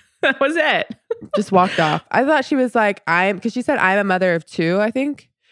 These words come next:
Speaker 2: And I was like, "Oh, and this is my daughter," but that never happened.
Speaker 1: Yeah, it was, or like, "This is my aunt. This is my mom's best friend. My mom couldn't be here, so I brought Holly," or something <laughs> like that.
Speaker 2: Nope.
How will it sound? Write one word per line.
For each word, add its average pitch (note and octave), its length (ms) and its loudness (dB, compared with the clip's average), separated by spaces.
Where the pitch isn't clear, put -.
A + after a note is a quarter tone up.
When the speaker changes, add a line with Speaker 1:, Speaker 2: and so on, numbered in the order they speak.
Speaker 2:
And G#3 100 2
I G#3+ 60 4
was G#3+ 140 -4
like, G3+ 260 -2
"Oh, B3 240 2
and F#3 120 0
this F3+ 140 -4
is F#3+ 80 -6
my F#3 160 0
daughter," F3+ 320 0
but E3 140 -6
that E3 140 -2
never E3 180 0
happened. F3 520 -4
Speaker 1:
Yeah, C4 340 0
it F3 60 2
was, A3+ 340 -2
or A#3+ 160 2
like, G#3 300 -2
"This G#3 140 -2
is B3 100 -2
my B3 160 2
aunt. B3 380 0
This G3 160 -2
is G#3 40 -16
my G#3+ 140 2
mom's G3 320 -2
best G#3 240 -4
friend. G3+ 460 -2
My F3 80 2
mom G#3+ 240 0
couldn't A3+ 240 -2
be A3+ 160 -2
here, F3+ 200 0
so F3 160 -2
I E3+ 40 0
brought G3 260 0
Holly," G3 480 0
or E3+ 160 0
something G3+ 280 -4
<laughs> - 20 -4
like F#3+ 220 -2
that. - 540 -8
Speaker 2:
Nope. F#3 380 4